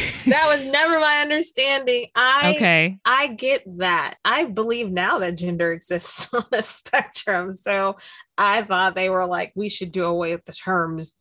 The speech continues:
Speaker 2: you know, man and woman and all of that." And I'm just like, for me, being a woman works. Like, me calling myself, I identify as being a woman. I'm a type of woman.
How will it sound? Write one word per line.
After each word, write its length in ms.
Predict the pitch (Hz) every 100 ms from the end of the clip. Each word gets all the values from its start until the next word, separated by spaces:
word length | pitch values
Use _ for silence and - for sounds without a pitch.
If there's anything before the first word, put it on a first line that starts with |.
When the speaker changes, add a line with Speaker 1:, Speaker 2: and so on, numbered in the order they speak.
| _ -
Speaker 2:
you 100 | 180
know, 80 | 175
man 300 | 165 175 170
and 160 | 160 170
woman 480 | 196 190 175 165 156
and 320 | 139 147 - -
all 200 | 175 175
of 60 |
that." 240 | 185 180 - - _
And 120 | 208
I'm 100 | 208
just 140 | 208 208
like, 260 | 214 - -
for 120 | 233
me, 520 | 233 330 571 349 320 -
being 240 | 285 285
a 80 | 240
woman 400 | 247 302 247 190
works. 520 | 285 220 - - -
Like, 180 | 185 180
me 240 | 202 240
calling 380 | 240 240 233 226
myself, 420 | 220 208 - 208 208
I 240 | 190 190
identify 760 | 214 185 180 214 - 165 170 208 -
as 240 | 180 175
being 220 | 175 180
a 40 | 196
woman. 240 | 214 196
I'm 220 | 180 180 185
a 60 |
type 300 | 175 165 277 277
of 120 | 165
woman. 480 | 160 139 160 226